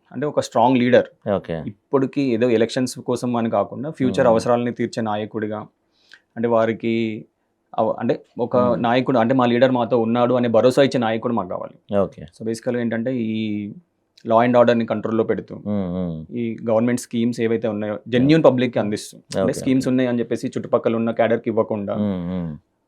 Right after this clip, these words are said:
Speaker 1: జెన్యూన్‌గా ఎవరైతే ఎలిజిబుల్ ఉంటారో వారికి ఇచ్చి
Speaker 2: ఓకే.
Speaker 1: గవర్నమెంట్ ఇచ్చే, ఆ,
Speaker 2: మ్మ్.
Speaker 1: డెవలప్‌మెంట్ ప్రోగ్రామ్స్ అన్నిటిని ప్రజల్లోకి తీసుకెళ్లిన నాయకుడు మాకు కావాలి.
Speaker 2: ఓకే.
Speaker 1: So, definitely అట్లాంటి ఒక స్ట్రాంగ్ లీడర్‌ని కేసీఆర్ గారు,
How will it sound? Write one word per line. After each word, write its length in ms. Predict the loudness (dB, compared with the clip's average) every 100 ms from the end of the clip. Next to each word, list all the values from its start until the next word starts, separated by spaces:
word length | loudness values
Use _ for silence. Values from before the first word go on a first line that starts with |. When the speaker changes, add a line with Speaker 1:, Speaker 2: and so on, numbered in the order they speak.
| _ _ -6 0
Speaker 1:
జెన్యూన్‌గా 320 | 2 4 4
ఎవరైతే 280 | 4 4 2
ఎలిజిబుల్ 340 | 0 2 2
ఉంటారో 300 | 0 -4 -8
వారికి 360 | -2 0 0 -2
ఇచ్చి 400 | -6 -8 -10 -10 _ _ _ -10
Speaker 2:
ఓకే. 220 | -10 -10 -16 -4
Speaker 1:
గవర్నమెంట్ 420 | 0 2 2 0
ఇచ్చే, 500 | -4 -4 -4 -4 -6 -14 -12
ఆ, 60 | -8
Speaker 2:
మ్మ్. 580 | -6 -6 -6 -6 -8 4
Speaker 1:
డెవలప్‌మెంట్ 420 | 6 6 2 0
ప్రోగ్రామ్స్ 360 | 0 0 0 0
అన్నిటిని 380 | -2 -2 -4
ప్రజల్లోకి 440 | -2 0 2 0 0
తీసుకెళ్లిన 420 | -6 -4 -6 -6
నాయకుడు 480 | -8 -6 -8 -8 -14 _ -8
మాకు 320 | -8 -6 -6
కావాలి. 380 | -4 -4 -4 -10 -18 _ _ -6
Speaker 2:
ఓకే. 200 | -6 -8
Speaker 1:
So, 160 | -12 -6
definitely 360 | -6 -4 -2
అట్లాంటి 300 | 0 0 0
ఒక 120 | -2 -2
స్ట్రాంగ్ 360 | -2 0 2
లీడర్‌ని 400 | 2 2 0 -2
కేసీఆర్ 380 | -2 -4 0 0
గారు, 320 | 0 0 -4